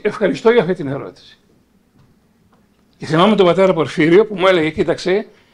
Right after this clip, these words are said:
επειδή έβ-, έβλεπε το μέλλον, έλεγε μου, «θα γίνεις, ρε, κάτι κάποτε, θα μιλάς πάντα να δεις την ενοχή», μου λέει. «Η ενοχή ή τον τρελαίνει τον άνθρωπο,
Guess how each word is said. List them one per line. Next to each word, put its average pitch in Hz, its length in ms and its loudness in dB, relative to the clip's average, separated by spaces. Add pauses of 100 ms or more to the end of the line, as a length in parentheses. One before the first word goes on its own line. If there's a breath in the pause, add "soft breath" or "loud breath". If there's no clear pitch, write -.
(180 soft breath)
επειδή 151 340 2
έβ-, 190 200 2
έβλεπε 190 360 2
το 175 140 -4
μέλλον, 151 380 2
έλεγε 151 220 0
μου, 165 160 -2 (440)
«θα 170 100 -2
γίνεις, 170 280 -2
ρε, 175 100 -6
κάτι 160 320 2
κάποτε, 190 540 -4 (480 soft breath)
θα 170 80 -10
μιλάς 139 340 -4
πάντα 185 260 -4
να 185 120 -4
δεις 180 140 -6
την 175 100 -12
ενοχή», 156 400 -10
μου 131 60 -16
λέει. - 160 -20 (600)
«Η 139 160 -6
ενοχή 139 360 -2
ή 220 180 -4
τον 180 220 2
τρελαίνει 147 580 0
τον 135 220 -6
άνθρωπο, 196 640 -2